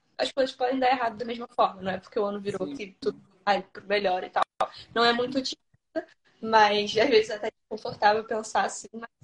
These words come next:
Speaker 1: acontece. Então, eu quis botar essa realidade. Eu sinto que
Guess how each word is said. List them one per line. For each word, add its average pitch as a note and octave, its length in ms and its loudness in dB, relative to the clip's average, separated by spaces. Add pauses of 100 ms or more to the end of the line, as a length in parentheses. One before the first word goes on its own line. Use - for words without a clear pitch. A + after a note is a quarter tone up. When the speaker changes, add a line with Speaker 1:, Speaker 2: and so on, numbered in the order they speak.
Speaker 1:
acontece. - 540 -2
Então, G3+ 160 -6 (160)
eu A#3 100 -4
quis - 380 -20
botar G#3+ 240 -2
essa - 240 -4
realidade. - 400 -6
Eu - 60 -16
sinto G#3+ 280 -12
que - 160 -18